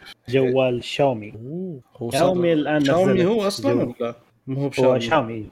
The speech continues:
Speaker 2: ما صار خلاص؟
Speaker 1: شاومي بوكو.
Speaker 2: ما صار فيها الحالة بوكو، يعني الحالة الآن شاومي؟
Speaker 1: لا، لسه، لسه.
Speaker 2: آه.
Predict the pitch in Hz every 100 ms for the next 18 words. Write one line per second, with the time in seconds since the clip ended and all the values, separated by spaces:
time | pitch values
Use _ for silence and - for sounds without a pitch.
0 | - _ 131 135 151 143 - 135 151 -
1 | - 156 156 160 165 - _ - 165 -
2 | 190 214 240 233 202 - 175 165 131 156
3 | 180 160 120 135 131 127 135 185 196 _
4 | _ - 156 151 143 135 139 135 180 127
5 | 120 - - - - 123 - 123 120 127